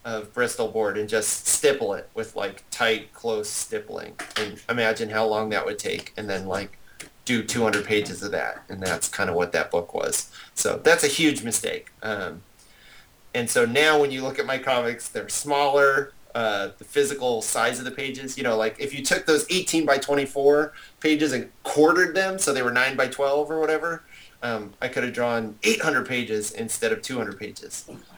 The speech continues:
Um, so that's kind of what I'm going for now. I draw smaller, less cross-hatching, less tiny details. Drawing simple, I can draw small now.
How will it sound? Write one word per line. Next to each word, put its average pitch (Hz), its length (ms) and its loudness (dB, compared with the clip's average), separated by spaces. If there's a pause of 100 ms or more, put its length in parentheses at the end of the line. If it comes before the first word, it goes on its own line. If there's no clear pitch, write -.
(140)
Um, 98 220 -6
so - 160 0
that's 117 240 2
kind 113 200 0
of 104 100 -2
what 107 140 0
I'm 107 140 -4
going 104 220 -4
for 98 180 -8
now. 82 160 -8
I 82 40 -12
draw 101 180 2
smaller, 135 640 4 (300)
less 123 300 2
cross-hatching, 117 840 -2 (160)
less 113 240 0
tiny 110 300 -4
details. 104 720 -4 (680)
Drawing 107 220 0
simple, 117 500 2
I 113 80 -2
can 113 140 -6
draw 110 180 2
small 110 420 2
now. 107 420 -2